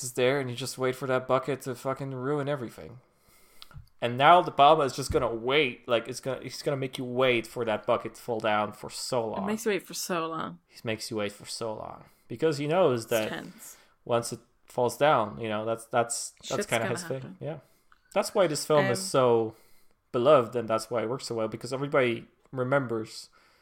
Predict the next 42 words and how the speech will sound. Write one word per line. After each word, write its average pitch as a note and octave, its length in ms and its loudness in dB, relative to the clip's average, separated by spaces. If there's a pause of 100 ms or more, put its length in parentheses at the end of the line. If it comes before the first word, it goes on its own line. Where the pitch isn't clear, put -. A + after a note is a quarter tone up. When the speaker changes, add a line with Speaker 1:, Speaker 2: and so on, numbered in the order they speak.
(380)
Speaker 1:
They C#3+ 100 4
don't A3 180 4
even E3+ 180 0
remember D3+ 320 2
the A#2+ 80 0
bucket. C3+ 320 2
Like, A#2+ 180 0
everybody C3 460 0 (220)
knows A#2+ 260 2
that G2+ 360 -2
kinda G#2+ 300 -4
image A2+ 280 -4
of A2 120 -14
Carrie G#2+ 280 -4
covered G#2 340 -4
in G2+ 60 -10
blood A2 260 -2
and G#2 140 -8
everything, G#2 480 -10 (580)
but C#3 80 2
it's D3+ 140 0
the B2 80 2
waiting A2+ 560 -2 (840)
that G#2 280 -2
gets G#2+ 180 0
Speaker 2:
Yeah. F3+ 120 2
Speaker 1:
everybody. G2+ 440 -8 (120)
The A#2+ 120 0 (220)
people C#3+ 260 0
Speaker 2:
It's G#2+ 80 4
Speaker 1:
actually B2 280 0
react A#2+ 440 0
to B2 80 -10
Speaker 2:
tense. A2 40 -16
Speaker 1:
the A2 140 -4
waiting. A2+ 360 -4 (1400)
That's A#2+ 200 -8
what A#2+ 100 -6
Speaker 2:
It's A#2 80 -10
so A#2 100 0
Speaker 1:
works. A2 120 -10
Speaker 2:
tense. - 440 -14